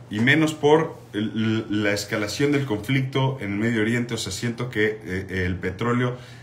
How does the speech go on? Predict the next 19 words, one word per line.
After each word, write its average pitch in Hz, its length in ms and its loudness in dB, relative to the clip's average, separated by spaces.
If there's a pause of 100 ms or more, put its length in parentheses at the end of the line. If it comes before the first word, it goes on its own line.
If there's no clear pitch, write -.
(300)
eh, 90 420 0
el 98 80 -2
mercado 104 380 2
de 117 80 6
petróleo 113 360 -2
se 113 120 -4
está - 140 -4
volviendo 113 380 2
más 117 320 0
y 107 60 -4
más, 107 580 -4
em, 80 840 -6
delicado, 95 720 0 (680)
por 101 100 -2
lo 95 160 -2
cual 123 440 2 (300)
yo 113 100 2
espero 113 400 0
que 92 400 -2